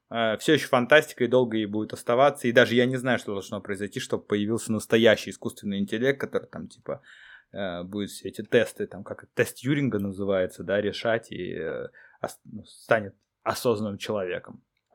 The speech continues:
Об этом, кстати, сегодня тоже будем говорить, потому что, собственно, фильм, который вышел на этой неделе с Райаном Рейнольдсом, главный герой, об этом как раз-таки.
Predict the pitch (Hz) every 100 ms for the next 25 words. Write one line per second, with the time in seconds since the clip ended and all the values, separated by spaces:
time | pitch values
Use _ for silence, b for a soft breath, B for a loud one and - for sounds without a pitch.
0 | B B - 123 151 165 139 160 147 147
1 | 147 147 147 139 151 135 131 113 110 110
2 | 110 139 165 120 110 107 104 113 107 113
3 | 107 - 120 98 95 101 107 101 104 98
4 | 95 104 104 147 156 - 110 107 104 107
5 | 101 98 104 104 110 101 98 107 117 151
6 | 117 117 113 95 - - - 107 104 101
7 | - 101 - 95